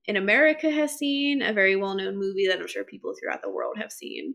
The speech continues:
If you have any information on the whereabouts of Lester Eubanks, please call the U S Marshal's Office at one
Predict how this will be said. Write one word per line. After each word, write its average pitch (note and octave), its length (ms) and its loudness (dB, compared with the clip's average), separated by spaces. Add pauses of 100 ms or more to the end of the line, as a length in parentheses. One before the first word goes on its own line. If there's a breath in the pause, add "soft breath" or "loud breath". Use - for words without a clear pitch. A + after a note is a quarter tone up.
(140)
If A#3 220 4
you A#3 120 0
have D4+ 300 0
any G3+ 280 0
information G3+ 680 -4
on G3 200 -4
the F#3+ 100 -2
whereabouts F3+ 640 -2
of F#3 160 -6
Lester F#3 320 -2
Eubanks, F3+ 680 -2
please D#4+ 280 0
call B3+ 280 -4
the F#3+ 120 -2
U F#3 180 0
S A3+ 220 -2
Marshal's F#3 360 -4
Office F3 640 -6
at F3+ 240 0 (460 loud breath)
one A3+ 380 0